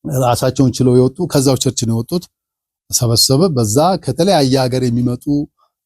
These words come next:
እ፣ መሪዎች ነበሩ። እዛ፣ እዛ ቦታ ላይ እኔ ኖርዌይ እያገለገልኩ እያለ «እንድታገለግል የፈለግነው አንተ ነህ እና በዚህ እርቅ ፕሮግራም ላይ አገልግል» ተብዬ፣ እ፣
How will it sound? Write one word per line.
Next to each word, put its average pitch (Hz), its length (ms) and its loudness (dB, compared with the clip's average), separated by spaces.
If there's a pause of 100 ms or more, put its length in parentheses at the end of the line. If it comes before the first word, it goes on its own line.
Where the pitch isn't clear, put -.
እ፣ 123 80 0 (160)
መሪዎች 123 400 4
ነበሩ። 123 380 0
እዛ፣ 117 140 0 (380)
እዛ 120 180 -4 (120)
ቦታ 123 260 -4
ላይ 170 240 2
እኔ 123 200 -4
ኖርዌይ 135 300 4
እያገለገልኩ 123 640 -2
እያለ 147 340 0
«እንድታገለግል 151 920 -2 (500)
የፈለግነው 143 580 2
አንተ 113 320 -6
ነህ 107 140 -6
እና 110 200 -2
በዚህ 131 320 4
እርቅ 135 260 0
ፕሮግራም 117 460 -4
ላይ 113 140 -4
አገልግል» 107 520 -8
ተብዬ፣ 110 320 -4 (840)
እ፣ 123 80 0